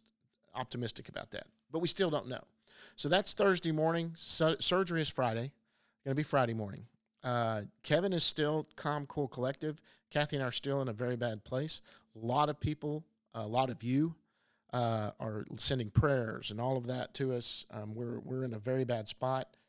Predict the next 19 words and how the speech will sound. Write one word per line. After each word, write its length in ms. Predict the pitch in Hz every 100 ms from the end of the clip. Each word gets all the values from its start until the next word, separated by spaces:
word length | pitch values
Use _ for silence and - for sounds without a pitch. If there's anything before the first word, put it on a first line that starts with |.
| _ _ -
as 160 | 104
we're 140 | 113 110
praying, 540 | - 143 139 139 135
and, 220 | 190 190 -
and 200 | 110 110
we're 280 | 127 135 120 _
praying. 420 | 143 131 127 123
Our, 140 | 98 -
our, 280 | 110 - -
our 180 | 131 -
pastor 640 | - 135 139 - 139 131 120 _ _ _ _
from 160 | 131 117
our 180 | 135 143
church, 400 | - 143 139 127
we, 200 | 131 127
we 240 | 131 127
are 160 | 120 113
Christians, 600 | 131 - 127 127 123 110
and 260 | 92 90